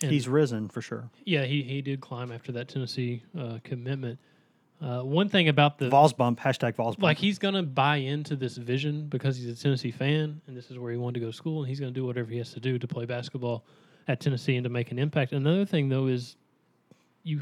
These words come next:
Speaker 1: kind of have proof now of what this coaching staff can do in terms of developing players.
Speaker 2: That was my next point. Look at Kyle.
Speaker 1: Uh, I, I know. I mean, Jordan Bone was number one seventy-one. He's ranked below, uh,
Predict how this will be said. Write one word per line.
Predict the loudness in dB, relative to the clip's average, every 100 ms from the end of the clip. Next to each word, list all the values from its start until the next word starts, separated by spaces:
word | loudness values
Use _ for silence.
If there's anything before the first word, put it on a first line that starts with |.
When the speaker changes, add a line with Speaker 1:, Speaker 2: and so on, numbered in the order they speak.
| -2
Speaker 1:
kind | -4
of | -2
have | -2 -2
proof | 0 2 2 -2
now | -8 -8
of | -10 -10
what | -8 -8
this | -8 -10
coaching | -6 -6 -4 -10
staff | -4 -4 -4
can | -8 -2
do | 0
in | 0
terms | -4 -8 -6
of | -6
developing | -2 0 -2 -4 -10
players. | -4 -2 0
Speaker 2:
That | -2
was | -2 -2
my | -2
next | -4 -6
point. | -6 -4
Look | -4
at | -6
Kyle. | -6 -6 -6 -6
Speaker 1:
Uh, | -4 -2 -2 -6
I, | -4 0 4
I |
know. | 6 4
I | 4
mean, | 4 4 2 4
Jordan | 6 8
Bone | 6 4
was | 4 2
number | 4 4
one | 4 4
seventy-one. | 2 2 2 2 2
He's | 0 -2
ranked | -2 -4 -4
below, | -2 2 2 2 -2 _ _ _ _ -10
uh, | -8 -6 -8